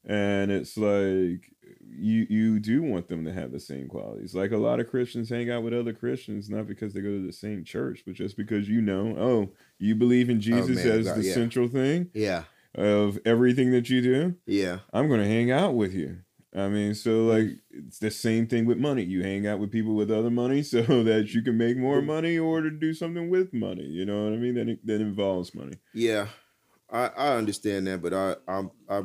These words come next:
Speaker 2: straddle a fence on that one because I like to hang out with people that's the total opposite. Like,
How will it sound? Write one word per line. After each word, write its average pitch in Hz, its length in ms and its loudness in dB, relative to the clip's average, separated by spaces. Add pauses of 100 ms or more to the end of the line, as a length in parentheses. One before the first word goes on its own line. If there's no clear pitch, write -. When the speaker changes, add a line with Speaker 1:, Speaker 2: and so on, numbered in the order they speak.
(100)
Speaker 2:
straddle 92 460 -2
a - 20 -8
fence 90 300 -8
on 85 100 -8
that 85 100 -6
one 82 120 -8
because 82 260 -10
I 78 80 -6
like 85 300 -6
to 85 120 -10
hang 82 200 -10
out 80 80 -6
with - 100 -8
people 85 220 -10
that's 80 160 -8
the 80 120 -14
total 85 380 -6
opposite. 85 560 -6
Like, 78 320 -8